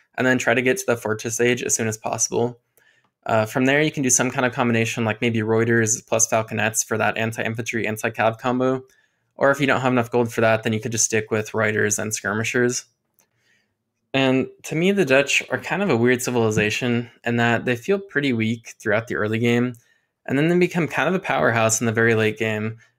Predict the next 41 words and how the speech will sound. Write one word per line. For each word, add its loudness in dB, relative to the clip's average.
but 4
it's -2
not 0
because 2
of -2
any 2
particular -4
unit 0
or -4
their -2
economy. -6
Um, -2
in -2
fact, -2
the 4
Dutch 2
can't 0
even 2
boom 2
past -2
around -2
fifty -8
villagers, -2
and -2
it -4
takes -4
them -2
a 0
while 2
for -10
the -2
bank -2
trickle -4
to -4
catch -12
up -4
with -6
the -8
other -4
civilization 0
booms. 2